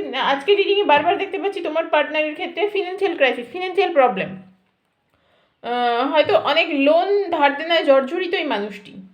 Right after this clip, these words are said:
বা অনেক দায়িত্ব নিয়ে ফেলেছে, অনেক কিছু, মানে অনেক কিছু করে ফেলেছে কাজ, তারপর টাকা পয়সার দিক থেকে ঝামেলা জড়িয়ে পড়েছে।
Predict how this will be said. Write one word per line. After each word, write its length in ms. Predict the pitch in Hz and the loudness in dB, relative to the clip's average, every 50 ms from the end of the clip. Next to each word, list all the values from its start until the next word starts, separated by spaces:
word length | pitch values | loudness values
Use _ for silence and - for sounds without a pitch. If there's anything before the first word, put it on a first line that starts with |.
| _ _ _ _ _ _ _ _ _ | _ _ _ _ _ _ _ _ _
বা 140 | 240 277 320 - | 0 2 2 2
অনেক 400 | - 269 285 302 427 403 277 262 | 4 0 0 0 -2 -2 2 2
দায়িত্ব 320 | 247 254 302 - - - 466 | 2 2 2 0 0 0 0
নিয়ে 220 | 453 427 370 311 302 | 2 2 0 -2 -2
ফেলেছে, 420 | 330 311 262 233 226 233 - 311 | -2 -2 -2 -2 -2 -2 -2 -4
অনেক 260 | 302 - 277 302 339 349 | -2 -2 -2 -6 -4 0
কিছু, 320 | - 403 403 - 415 403 | 0 0 0 4 4 4
মানে 200 | 392 294 277 269 | 4 4 -2 -2
অনেক 280 | - 269 302 381 403 - | -2 -2 -4 -4 -4 -4
কিছু 180 | - 415 - 403 | -4 0 0 2
করে 200 | 403 311 311 - | 4 4 2 2
ফেলেছে 300 | - 339 330 349 349 370 | 2 -2 -2 -2 -4 -4
কাজ, 220 | 381 294 285 330 403 - - - | 0 2 2 2 0 -4 -2 2
তারপর 360 | 294 277 277 277 320 339 403 | 2 2 2 2 0 0 2
টাকা 240 | 415 302 262 285 294 | 2 2 2 2 2
পয়সার 300 | 302 339 403 403 403 269 | 2 2 2 2 0 -2
দিক 180 | 302 285 277 - | -2 -8 -8 -8
থেকে 200 | 349 339 339 349 | -6 -4 -2 0
ঝামেলা 320 | 349 269 262 269 277 277 | 0 0 2 2 2 2
জড়িয়ে 260 | 285 254 233 220 208 190 | 2 0 -4 -4 -8 -8
পড়েছে। 260 | 160 147 170 185 | -8 -10 -10 -12